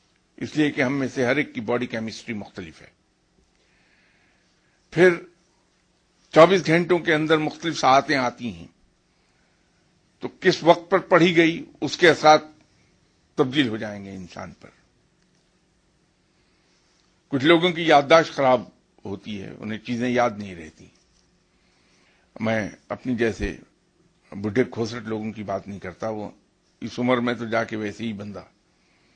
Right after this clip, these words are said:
हर काम से ही रह जाता है, लेकिन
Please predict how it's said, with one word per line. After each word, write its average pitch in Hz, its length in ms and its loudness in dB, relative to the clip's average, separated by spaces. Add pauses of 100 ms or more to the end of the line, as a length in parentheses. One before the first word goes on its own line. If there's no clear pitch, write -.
(160)
हर 117 100 0
काम 131 260 2
से 120 120 -4
ही 123 60 -2
रह 107 160 -4
जाता 87 340 -12
है, - 100 -20 (540)
लेकिन 135 400 -2